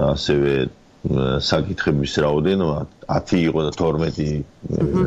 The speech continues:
Speaker 1: ა, კომპონ-, კო-, კომპონენტი გახდა. ა, მაგრამ, ა, უნდა ითქვას, რომ, ნუ, ახლა მე ყოველ შემთხვევაში მე ვთვლი, რომ საკმაოდ,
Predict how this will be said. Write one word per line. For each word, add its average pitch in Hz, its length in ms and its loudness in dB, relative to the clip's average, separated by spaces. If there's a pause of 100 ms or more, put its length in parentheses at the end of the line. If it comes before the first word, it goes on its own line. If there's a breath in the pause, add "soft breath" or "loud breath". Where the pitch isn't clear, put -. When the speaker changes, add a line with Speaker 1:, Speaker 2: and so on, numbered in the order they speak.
Speaker 1:
ა, 69 160 -2
კომპონ-, 82 420 2 (120)
კო-, 82 260 0 (300)
კომპონენტი 78 600 0
გახდა. 76 320 -2
ა, - 960 -4 (120)
მაგრამ, 95 600 2 (440 loud breath)
ა, - 160 -2 (300)
უნდა 82 220 4
ითქვას, 92 420 0
რომ, 110 260 4 (720)
ნუ, 98 180 4
ახლა 95 260 2
მე 80 180 2
ყოველ 104 240 2
შემთხვევაში 98 460 0
მე 82 140 6
ვთვლი, 90 320 2
რომ 101 160 2
საკმაოდ, 82 480 0